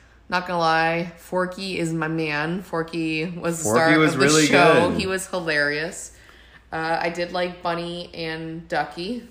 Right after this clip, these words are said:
Speaker 1: Those were the names.
Speaker 2: Key and
Speaker 1: Key and
Speaker 2: Peele.
Speaker 1: Peele. All I know is Key and Peele. They were funny. Um, I will always admit this, Woody was never my favorite character ever. So the fact that this was mainly his story kind of was just, like, meh to me. I was always more of a Buzz Lightyear guy, which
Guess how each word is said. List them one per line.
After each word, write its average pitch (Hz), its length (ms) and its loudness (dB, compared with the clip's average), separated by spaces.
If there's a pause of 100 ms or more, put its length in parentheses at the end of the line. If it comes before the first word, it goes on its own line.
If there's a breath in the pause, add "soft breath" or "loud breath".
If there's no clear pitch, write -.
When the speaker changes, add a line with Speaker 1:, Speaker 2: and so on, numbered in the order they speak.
Speaker 1:
Those 147 160 -8
were 147 100 -4
the 143 80 -6
names. 151 320 -8
Speaker 2:
Key 95 180 -6
and 95 100 -2
Speaker 1:
Key - 120 -2
and 117 80 4
Speaker 2:
Peele. 123 160 6
Speaker 1:
Peele. 117 100 4
All 156 240 4
I 160 80 4
know 165 140 2
is 170 180 -4
Key 170 160 -4
and 165 80 -4
Peele. 160 200 -2
They 165 100 0
were 175 160 0
funny. 143 420 -6 (640 loud breath)
Um, 147 600 -4 (680)
I 170 140 4
will 185 140 2
always 180 340 2
admit 165 380 -4
this, 165 520 -2
Woody 170 300 0
was 165 140 0
never 156 200 0
my 151 120 0
favorite 147 240 -4
character 143 520 -2
ever. 175 540 -4
So 151 880 -2
the 151 80 -4
fact 156 220 0
that 151 80 -6
this 147 140 -8
was 147 120 -8
mainly 147 320 -8
his 147 180 -8
story 170 340 -4
kind 165 200 -4
of 160 60 -2
was 151 80 -6
just, 147 120 -12
like, 139 140 -10
meh 139 300 -8
to 160 100 -12
me. 170 220 -6
I 151 80 -4
was 147 100 -6
always 143 240 -6 (140)
more 147 200 -4
of 151 60 -4
a 151 60 -8
Buzz 147 200 -4
Lightyear 151 320 -4
guy, 160 360 -2
which 143 480 -8